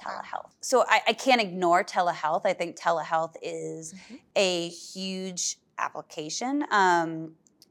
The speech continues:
Speaker 2: patients are going to benefit greatly from telehealth. Um, I'm also seeing a lot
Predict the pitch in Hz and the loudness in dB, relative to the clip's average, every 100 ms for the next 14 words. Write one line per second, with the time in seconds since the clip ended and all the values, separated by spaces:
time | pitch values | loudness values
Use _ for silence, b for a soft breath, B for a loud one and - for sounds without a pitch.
0 | _ _ - 202 185 208 190 - 180 170 | _ _ -6 -2 -2 -2 -2 0 0 2
1 | 170 165 165 160 156 151 165 185 - 262 | 0 0 -2 -8 -4 -2 -2 -4 -2 -2
2 | 302 _ _ - 165 165 - 208 214 220 | -2 _ _ -4 -2 -2 -4 -6 -4 -6
3 | 226 - 233 247 - 285 302 _ B B | -6 -4 -2 -2 -4 -4 -6 _ B B
4 | B - 180 170 170 - 214 - 208 208 | B 2 2 0 -2 0 2 6 8 8
5 | 214 254 247 - 226 214 208 - 190 180 | 6 0 0 -2 -4 -2 -2 2 4 6
6 | 180 180 180 | 8 10 8